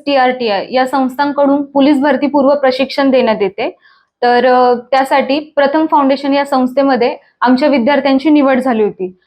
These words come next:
तर, अ, प्रथम फाउंड-, अ, सहा महिन्यांचा कालावधी होता ट्रेनिंगचा. प्रथम फाउंडेशन या संस्थेने विद्यार्थ्यांनी ॲडमिशन घ्यावी यासाठी, अ, जाहिरात केली होती की तुम्हाला फाय जी टॅब देण्यात येईल, अ, मोफत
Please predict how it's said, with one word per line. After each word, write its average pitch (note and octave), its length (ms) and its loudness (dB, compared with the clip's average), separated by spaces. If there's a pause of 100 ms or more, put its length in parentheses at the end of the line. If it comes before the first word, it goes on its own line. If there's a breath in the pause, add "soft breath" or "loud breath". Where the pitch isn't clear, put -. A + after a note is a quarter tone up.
(260)
तर, A#3+ 220 2
अ, A#3+ 280 2
प्रथम C4+ 420 0
फाउंड-, C#4+ 280 0
अ, B3 200 0
सहा C#4+ 260 0
महिन्यांचा C#4 400 -2
कालावधी A3+ 420 -2
होता A#3 220 -2
ट्रेनिंगचा. G#3+ 560 -6 (680 soft breath)
प्रथम C4+ 260 2
फाउंडेशन D4+ 480 0
या D4+ 120 2
संस्थेने C#4 640 -2
विद्यार्थ्यांनी C#4+ 540 0
ॲडमिशन C#4+ 500 2
घ्यावी C4+ 280 2
यासाठी, C4+ 520 0
अ, B3 220 0 (100)
जाहिरात C#4+ 320 -2
केली C#4+ 240 -2
होती B3+ 440 -2
की C4 60 -14
तुम्हाला C#4 400 0
फाय C4 220 0
जी B3+ 160 -4
टॅब B3 280 -2
देण्यात A#3 340 -2
येईल, A#3 140 -8 (480)
अ, B3 120 2
मोफत C#4 300 2